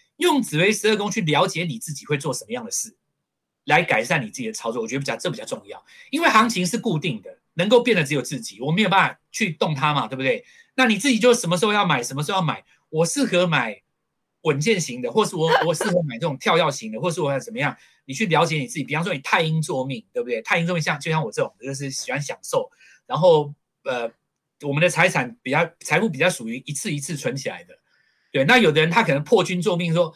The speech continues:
诶，他的天生他就是上下很大，杀破狼命格，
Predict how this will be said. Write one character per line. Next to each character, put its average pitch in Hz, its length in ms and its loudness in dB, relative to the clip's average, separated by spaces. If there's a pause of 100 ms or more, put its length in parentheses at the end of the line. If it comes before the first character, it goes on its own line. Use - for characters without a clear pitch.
(320)
诶， 165 120 -2
他 269 160 6
的 190 220 4 (380)
天 294 180 4
生 262 140 8
他 254 100 6
就 240 100 4
是 233 80 4
上 226 220 2
下 185 180 4
很 117 200 -2
大， 135 240 2
杀 180 180 4
破 185 140 2
狼 143 100 2
命 156 160 -4
格， - 180 -16